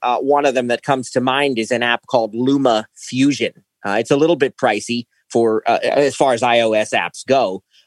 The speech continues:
I think it was, like, thirty-nine dollars or something, but well worth it. And I do have LumaFusion. It's, uh, it's very accessible with VoiceOver, and iMovie is very accessible with VoiceOver. So if you need to be able to create professional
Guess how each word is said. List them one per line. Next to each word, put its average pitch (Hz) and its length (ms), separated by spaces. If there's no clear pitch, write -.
I 107 120
think 131 240
it 76 160
was, 101 240
like, 98 180
thirty-nine 107 480
dollars 101 380
or 104 40
something, 110 320
but 123 160
well 147 380
worth 123 320
it. 98 180
And 113 160
I 117 100
do 123 200
have 135 300
LumaFusion. 127 760
It's, - 360
uh, 113 240
it's 120 180
very 135 260
accessible 123 560
with 123 240
VoiceOver, 135 560
and 139 140
iMovie 127 760
is 117 180
very 113 320
accessible 107 540
with 101 220
VoiceOver. 98 540
So 180 120
if 165 100
you 277 220
need 156 600
to 156 120
be 160 180
able 156 200
to - 160
create 143 460
professional 147 880